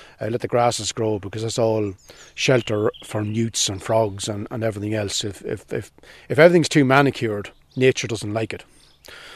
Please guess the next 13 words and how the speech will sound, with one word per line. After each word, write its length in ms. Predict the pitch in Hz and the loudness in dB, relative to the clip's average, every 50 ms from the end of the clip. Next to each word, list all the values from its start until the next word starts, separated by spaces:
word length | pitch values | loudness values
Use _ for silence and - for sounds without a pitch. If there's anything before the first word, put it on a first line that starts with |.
| - - | -18 -14
So 240 | - - 110 107 107 | -8 -6 -4 -4 -4
you 160 | 131 123 117 | -2 -2 0
need, 200 | 123 131 143 - | 2 2 0 0
you 100 | - 123 | 0 0
need 220 | 120 127 135 135 - | 2 2 2 0 0
to, 440 | - 131 120 117 113 104 101 98 - _ _ | 0 2 2 2 2 0 -2 -6 -12 _ _
we 100 | - 117 | -8 -6
can 120 | - 123 135 | 0 6 8
all 160 | 143 139 117 | 8 8 8
have 160 | 120 127 110 | 6 2 0
little 140 | - 117 107 | -2 -6 -6
corners 520 | - - 123 117 113 110 107 107 104 - | 0 2 2 4 2 2 0 -2 -2 -4
and 240 | 110 104 107 - | -4 -6 -8 -10